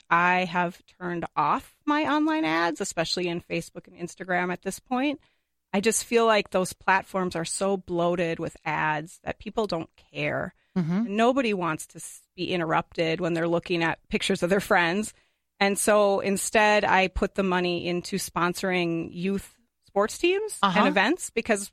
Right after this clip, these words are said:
Speaker 1: again, I, the halo beam came down. I saw my customer and she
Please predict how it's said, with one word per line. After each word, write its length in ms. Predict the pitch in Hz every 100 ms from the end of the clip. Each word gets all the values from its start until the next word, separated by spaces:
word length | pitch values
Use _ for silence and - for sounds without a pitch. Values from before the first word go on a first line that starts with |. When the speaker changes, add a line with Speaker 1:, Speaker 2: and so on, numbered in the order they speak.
| _
Speaker 1:
again, 320 | 202 220 247
I, 220 | 214 185 - _ _ _
the 40 | 180
halo 300 | 190 214 208
beam 240 | 196 202
came 220 | 190 202 180
down. 280 | 190 202
I 80 | 170
saw 220 | 170 185
my 140 | 185 160
customer 540 | - 180 - 170 160
and 120 | 156 165
she 320 | 175 156